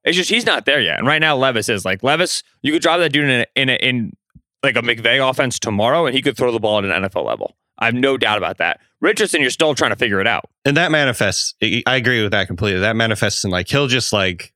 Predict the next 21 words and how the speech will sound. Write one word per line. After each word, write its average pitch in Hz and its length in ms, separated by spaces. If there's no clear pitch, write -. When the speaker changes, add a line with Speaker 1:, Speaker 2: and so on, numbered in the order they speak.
Speaker 2:
completely 101 640
miss 92 440
on 95 180
just, - 160
like, 110 160
a 69 240
little 90 300
dump 92 220
off 87 300
to - 80
the 92 100
outside, 87 320
swing 110 240
pass 76 280
or 92 60
whatever. 87 320
And 90 80
it's 92 120
just 101 180
like, 92 100
why, 117 160